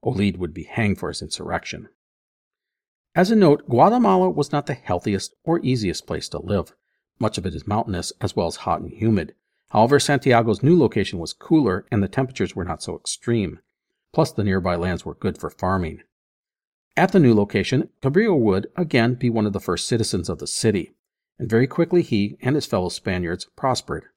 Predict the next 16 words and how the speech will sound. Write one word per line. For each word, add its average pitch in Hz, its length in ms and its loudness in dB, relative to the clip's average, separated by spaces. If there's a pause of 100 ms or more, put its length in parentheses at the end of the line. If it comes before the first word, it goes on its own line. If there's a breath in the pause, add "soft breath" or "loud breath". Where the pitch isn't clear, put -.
(600)
Soon 123 340 6
others 131 320 2
would 98 140 -2
come 87 180 -2
to - 100 -12
the - 100 -10
settlement. 85 520 -2 (640)
The - 80 -8
farms 180 320 2
would 156 120 -8
grow 160 180 2
maize, 127 420 0 (140)
and 98 120 -2
their 95 80 -2
orchards - 380 -4
flourished. - 560 -6